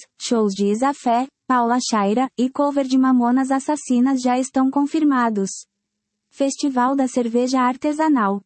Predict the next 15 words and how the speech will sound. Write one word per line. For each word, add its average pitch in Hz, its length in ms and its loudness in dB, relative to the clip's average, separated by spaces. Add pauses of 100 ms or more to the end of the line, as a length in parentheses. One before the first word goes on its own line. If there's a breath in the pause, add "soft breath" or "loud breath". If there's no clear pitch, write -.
(160)
No 254 160 2
total, 254 600 -2
serão 247 340 0
mais 247 260 2
de 240 120 -2
cem 330 300 0
estilos 240 420 0
de 220 100 -2
bebidas 233 540 0
à 208 80 0
disposição 262 680 -2
do 285 160 0
público 254 520 0
para 254 260 0
degustação. 269 800 -2